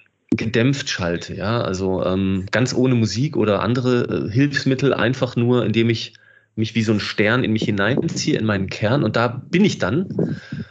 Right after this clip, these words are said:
Und, ähm, bei fiesen Nüssen, die ich so in meinem Leben knacken durfte, wollte und musste,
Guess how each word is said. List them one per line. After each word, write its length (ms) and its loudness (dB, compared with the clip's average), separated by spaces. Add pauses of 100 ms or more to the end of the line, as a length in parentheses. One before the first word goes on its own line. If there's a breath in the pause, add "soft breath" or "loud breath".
(200 loud breath)
Und, 400 0
ähm, 480 0
bei 280 2
fiesen 420 2
Nüssen, 320 2
die 160 2
ich 80 -4
so 80 0
in 80 2
meinem 160 2
Leben 220 0
knacken 960 -4 (200)
durfte, 500 2
wollte 320 2
und 160 -4
musste, 560 0